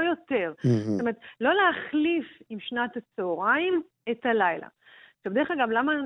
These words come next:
Speaker 1: הרבה פעמים עם הגיל אנחנו ישנים מאוד טוב בצהריים ולא בלילה?
Speaker 2: למה?
Speaker 1: כדי ל-, כי כדי
Speaker 2: <laughs>
Speaker 1: לישון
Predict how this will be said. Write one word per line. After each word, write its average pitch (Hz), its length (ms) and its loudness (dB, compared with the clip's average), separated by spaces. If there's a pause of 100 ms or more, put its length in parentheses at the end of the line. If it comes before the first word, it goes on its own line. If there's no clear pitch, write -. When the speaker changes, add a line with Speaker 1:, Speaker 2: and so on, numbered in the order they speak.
(200)
Speaker 1:
הרבה 196 160 -4
פעמים 254 300 -2
עם 240 160 0
הגיל 240 240 -2
אנחנו 214 220 -4
ישנים 233 340 -4 (100)
מאוד 214 400 -2
טוב 208 280 -6
בצהריים 185 600 -6
ולא 170 220 -4
בלילה? 175 520 -4 (920)
Speaker 2:
למה? 104 300 -8
Speaker 1:
כדי 214 260 -2
ל-, 233 200 -6 (400)
כי - 100 -16
כדי 214 200 -2
Speaker 2:
<laughs> 233 40 -4
Speaker 1:
לישון 381 280 0